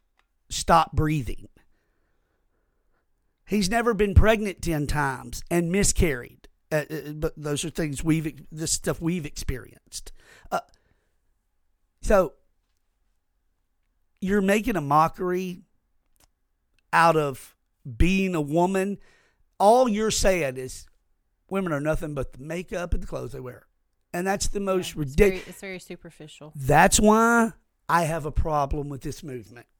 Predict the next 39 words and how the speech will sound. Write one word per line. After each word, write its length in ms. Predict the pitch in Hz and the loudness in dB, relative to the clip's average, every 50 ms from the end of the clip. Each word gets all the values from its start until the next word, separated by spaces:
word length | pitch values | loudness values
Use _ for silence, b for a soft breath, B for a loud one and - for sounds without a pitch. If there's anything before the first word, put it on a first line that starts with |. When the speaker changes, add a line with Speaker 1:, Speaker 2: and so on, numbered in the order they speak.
| _ - | _ -6
Speaker 1:
I've 180 | 165 185 170 | -4 -2 2
got 200 | - 214 185 - | 2 2 2 2
two 160 | - - 202 160 | 0 -2 -2 0
granddaughters. 840 | 143 165 165 160 151 135 123 120 - - - - - - - - - _ _ _ _ _ _ _ _ _ _ _ _ _ _ _ _ _ _ _ _ _ _ _ _ - | 0 0 0 0 -2 -2 -4 -6 -8 -10 -12 -14 -14 -14 -14 -16 -18 _ _ _ _ _ _ _ _ _ _ _ _ _ _ _ _ _ _ _ _ _ _ _ _ -2
They're 260 | 151 180 202 220 214 | 4 6 8 8 8
way 200 | 175 196 185 170 | 8 8 6 4
more 220 | 165 156 147 131 | 4 2 0 0
than 160 | 117 120 110 | -2 -4 -10
that. 160 | 110 - - - _ - - - - - _ _ _ _ _ _ _ _ - | -14 -16 -20 -20 _ -14 -12 -12 -12 -14 _ _ _ _ _ _ _ _ -8
They're 220 | 147 - 180 185 185 | 2 4 6 6 6
way 180 | 165 180 175 | 6 4 4
more 200 | 156 160 151 131 | 4 2 0 -2
than 140 | 113 117 113 | -4 -8 -14
that. 80 | - - _ _ _ - - - _ _ _ _ _ _ | -20 -20 _ _ _ -20 -20 -20 _ _ _ _ _ _
They're 220 | 135 123 170 175 180 | -2 2 4 4 6
not 320 | 170 170 175 180 - - | 6 4 4 2 2 -2
that. 400 | 151 160 135 - - - _ - b b b b b b b b b - | -4 -4 -4 -6 -8 -16 _ -20 b b b b b b b b b -6
And 160 | 175 180 170 | -4 0 2
people, 220 | 208 208 180 160 160 | 2 2 2 0 -2
"Well, 120 | 165 160 | -2 0
straight 380 | - - - - 202 208 220 196 | 0 0 2 4 4 6 6 6
white 220 | 202 196 196 185 | 4 2 2 2
men 180 | 190 190 185 185 | 0 0 2 2
don't 140 | 160 180 180 | 2 2 0
need 100 | 170 156 | 0 0
to 80 | 160 | 0
have 120 | 160 151 147 | 0 -2 -2
an 60 | 143 | -6
opinion 380 | 135 - 175 185 180 165 151 143 | -4 -4 -4 -4 -4 -6 -6 -6
on 140 | 123 117 113 | -8 -10 -12
it." 100 | - _ _ _ _ _ _ - | -18 _ _ _ _ _ _ -8
As 220 | 175 175 156 139 | -6 -6 -4 -4
long 320 | 156 156 170 196 240 285 339 | -2 0 2 2 2 2 2
as 140 | 330 262 269 | 0 0 2
I'm 220 | 269 262 277 277 | 2 2 2 2
breathing 500 | 202 190 160 143 131 113 135 131 156 226 - _ _ _ _ _ _ _ _ _ _ _ _ _ - b b b b b b b | 2 2 2 0 -2 -4 -4 -4 -6 -6 -8 _ _ _ _ _ _ _ _ _ _ _ _ _ -20 b b b b b b b
and 120 | - 156 151 | -4 0 2
I 140 | 160 175 170 | 4 6 6
have 340 | 156 175 175 180 160 - | 6 6 6 6 4 0